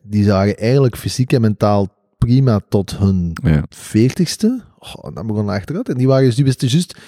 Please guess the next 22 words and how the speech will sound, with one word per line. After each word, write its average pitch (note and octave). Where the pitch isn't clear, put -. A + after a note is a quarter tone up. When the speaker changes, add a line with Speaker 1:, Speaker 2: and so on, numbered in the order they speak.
Speaker 1:
hun C#3
prefrontale C#3+
cortex D#3+
een D#3
beetje D#3+
te D3
controleren D3+
en, C#3
en A#2
het A#2+
spel C#3+
was C3+
eigenlijk B2+
al A#2+
hesp, A#2+
ze D3+
moesten, C#3
gingen C3
terug C3
achteruit. C3+
Speaker 2:
Ja. D#2+
Speaker 1:
Ja. C#3+